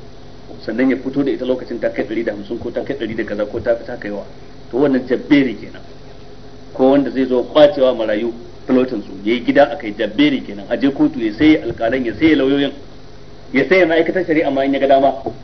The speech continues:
jabberi kenan. Allah ya tsare. Wato kaga wannan da mutane suka mayar shine abin burgewa, shine zai jawo wa mutum fushin Allah ranar tashin kiyama. Fa qultu Allahumma la taj'alni mislahu. Wa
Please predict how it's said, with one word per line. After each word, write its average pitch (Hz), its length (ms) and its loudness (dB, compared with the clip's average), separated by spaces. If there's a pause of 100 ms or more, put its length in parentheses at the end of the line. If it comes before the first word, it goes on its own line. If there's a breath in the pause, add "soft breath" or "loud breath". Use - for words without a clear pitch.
jabberi 110 540 -2
kenan. - 220 -10 (1160)
Allah 110 160 0
ya 98 100 -4
tsare. 120 180 -4 (600)
Wato 117 240 0
kaga 143 200 2
wannan 156 540 4
da 120 80 -2
mutane 123 320 0
suka - 180 -4
mayar 120 200 -2
shine 131 180 -2
abin 113 260 -2
burgewa, 113 440 0 (260)
shine 147 200 2
zai 135 140 0
jawo 135 200 6
wa 135 120 4
mutum 127 200 -10
fushin - 240 -6
Allah 135 200 4
ranar 117 220 4
tashin 117 280 -2
kiyama. - 280 -8 (1600)
Fa - 100 2
qultu 170 240 4
Allahumma 156 380 6
la 143 100 4
taj'alni 139 380 2
mislahu. 135 420 -2 (3250)
Wa 120 160 4